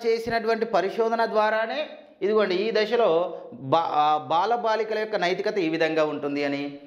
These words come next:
బాలబాలికల యొక్క నైతికత ఈ విధంగా ఉంటుందని, అది బాలబాలికలు కానీ, స్త్రీ పురుషులు కానీ,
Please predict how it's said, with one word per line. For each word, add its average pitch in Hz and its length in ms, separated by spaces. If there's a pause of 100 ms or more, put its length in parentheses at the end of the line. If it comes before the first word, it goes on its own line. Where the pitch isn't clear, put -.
(220)
బాలబాలికల 220 600
యొక్క 220 140
నైతికత 185 400
ఈ 160 100
విధంగా 151 340
ఉంటుందని, 143 640 (280)
అది 180 160
బాలబాలికలు 202 640
కానీ, 233 180
స్త్రీ - 200
పురుషులు 214 340
కానీ, 120 180